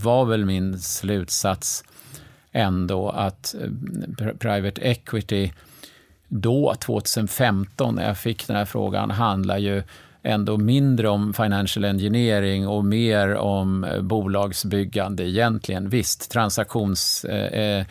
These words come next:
intensivt, eh, högt gerat, men i grunden handlar det om att utveckla bolag och, och, och, eh, det, det tycker jag att jag har en hygglig erfarenhet av i olika branscher.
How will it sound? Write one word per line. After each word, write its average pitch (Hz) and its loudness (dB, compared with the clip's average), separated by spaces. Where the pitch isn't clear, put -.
intensivt, 120 0
eh, 98 0
högt 117 0
gerat, 101 2
men 101 2
i 113 2
grunden 107 4
handlar 98 2
det 98 0
om 95 0
att 101 2
utveckla 92 -2
bolag 104 0
och, 101 0
och, - -8
och, 101 -4
eh, 104 -2
det, 110 0
det 113 -2
tycker 101 -4
jag 98 0
att - -8
jag 95 0
har 98 -2
en 71 -6
hygglig 104 0
erfarenhet 110 2
av 92 0
i 104 0
olika 98 0
branscher. 101 -2